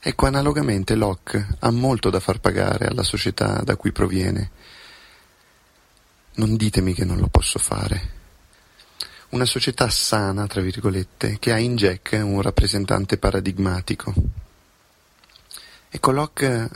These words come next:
ha una vendetta molto personale che consiste forse nell'affermazione di un sistema sociale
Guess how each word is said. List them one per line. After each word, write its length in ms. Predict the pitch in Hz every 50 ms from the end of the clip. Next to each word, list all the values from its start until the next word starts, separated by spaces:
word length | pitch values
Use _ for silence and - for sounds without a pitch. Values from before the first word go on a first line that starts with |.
| - -
ha 140 | - - 123
una 420 | 123 123 123 120 120 120 123 120
vendetta 1160 | 120 123 123 127 123 123 120 135 139 - - - - - - 67 - 123 120 - - 123 - - -
molto 260 | 123 127 120 - 123
personale 760 | 113 - 110 - - - 110 104 98 101 104 110 117 120 117 - - - - - - - - - - - -
che 100 | - 120
consiste 560 | - - 131 127 - - - 123 - - 123
forse 380 | 120 - 123 123 123 - - 131
nell'affermazione 800 | 120 113 107 - - - 120 117 117 120 117 - 139 135 131 117
di 60 | 113
un 120 | 113 110
sistema 460 | - - 107 - - - 117 120 117
sociale 640 | 110 - 110 - - 113 113 110 110 110 110 113